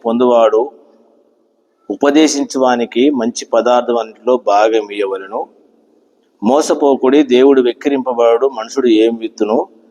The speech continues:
అదే పంటను కోయిననేటువంటి, కోయును." ఈ భాగాన్ని అనుసరించి మనము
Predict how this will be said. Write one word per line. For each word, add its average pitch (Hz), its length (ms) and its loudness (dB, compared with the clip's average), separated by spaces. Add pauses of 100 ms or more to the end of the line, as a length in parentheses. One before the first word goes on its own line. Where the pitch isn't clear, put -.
(300)
అదే 117 300 2
పంటను 123 460 -2
కోయిననేటువంటి, 107 1040 -2
కోయును." 110 540 2 (680)
ఈ 127 80 4
భాగాన్ని 147 520 2
అనుసరించి 127 440 -8
మనము 110 360 -4